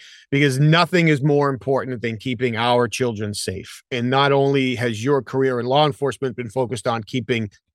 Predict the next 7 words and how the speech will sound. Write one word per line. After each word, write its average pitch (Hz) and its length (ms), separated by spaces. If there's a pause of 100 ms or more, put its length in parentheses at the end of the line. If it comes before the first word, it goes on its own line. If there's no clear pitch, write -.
people 160 280
safe, 147 440 (380)
but 151 220
s-, - 220
your 175 360
specific - 1120
expertise 131 920